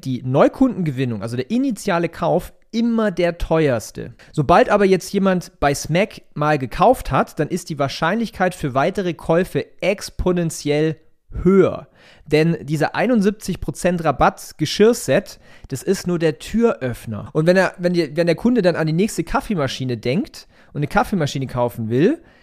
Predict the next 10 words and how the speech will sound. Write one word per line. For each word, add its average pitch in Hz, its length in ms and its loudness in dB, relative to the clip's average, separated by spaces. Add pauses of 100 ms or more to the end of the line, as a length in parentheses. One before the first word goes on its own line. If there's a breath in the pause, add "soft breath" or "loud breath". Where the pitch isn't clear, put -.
(220 soft breath)
dann 233 320 0
kauft - 440 0
er 180 120 2
mit 165 160 -2
großer 175 340 0
Wahrscheinlichkeit 151 640 -2
bei 131 160 0
Smack - 460 -6
zum 139 220 -4
Vollpreis - 1080 0